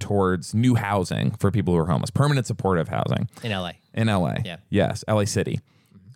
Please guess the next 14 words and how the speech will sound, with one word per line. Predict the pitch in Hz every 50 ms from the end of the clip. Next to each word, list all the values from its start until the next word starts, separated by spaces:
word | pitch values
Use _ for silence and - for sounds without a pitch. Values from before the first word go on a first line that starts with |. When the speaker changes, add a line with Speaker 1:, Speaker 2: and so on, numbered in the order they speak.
| _ -
Speaker 1:
Uh, | 107 107 107 104 101 -
I | - 113
believe | 110 120 120 120 120 107
one | 110 107 107 113 117 117 123 135 143 156 170 185 190 196 196 -
of | - - 160 156
those | 165 170 170 170 165 165 160 -
projects, | - _ - - - 160 156 165 170 165 170 180 180 185 180 - - -
or | - -
two | - - 180 180 165
of | 151
those | 135 120 101
projects | 95 - 107 101 98 87 95 90 -
have | - 95 92 85 76 - - - - -
broken | - - 107 104 95 - 101 95 90 87 87 85 80